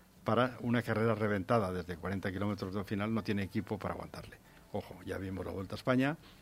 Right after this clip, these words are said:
qué pasó en la Covatilla. Claro, Roglic al final va solo, porque el equipo es el que es.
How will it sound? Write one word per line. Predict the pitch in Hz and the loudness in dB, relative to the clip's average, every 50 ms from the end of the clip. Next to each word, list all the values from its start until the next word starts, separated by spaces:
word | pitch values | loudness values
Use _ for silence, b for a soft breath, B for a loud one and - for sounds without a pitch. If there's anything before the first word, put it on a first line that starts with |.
| b b b b b b | b b b b b b
qué | - 117 | -8 -6
pasó | - 113 107 - 117 | -4 -4 -2 -2 -2
en | 98 | -2
la | 95 | -2
Covatilla. | 95 - 113 120 143 151 180 175 165 165 170 180 202 190 - b b b b b b b b b b - | 0 2 2 2 4 4 4 4 6 6 6 6 4 2 -4 b b b b b b b b b b -10
Claro, | - 110 123 120 101 - - - | -6 -4 -4 -4 -4 -8 -12 -12
Roglic | - - - - - 110 110 101 | -12 -10 -10 -8 -6 -6 -4 -4
al | 98 | -4
final | 104 92 87 87 | -6 -4 -4 -4
va | 101 117 | -4 -4
solo, | - - 117 135 131 - - - - | -2 0 0 0 -2 -2 -6 -12 -16
porque | - - 95 92 | -14 -12 -12 -10
el | 92 - | -10 -10
equipo | 82 - - 87 - 110 | -10 -8 -8 -8 -6 -4
es | 107 | -4
el | 139 131 110 | -4 -4 -4
que | - 101 107 | -6 -6 -6
es. | 101 - - | -8 -8 -12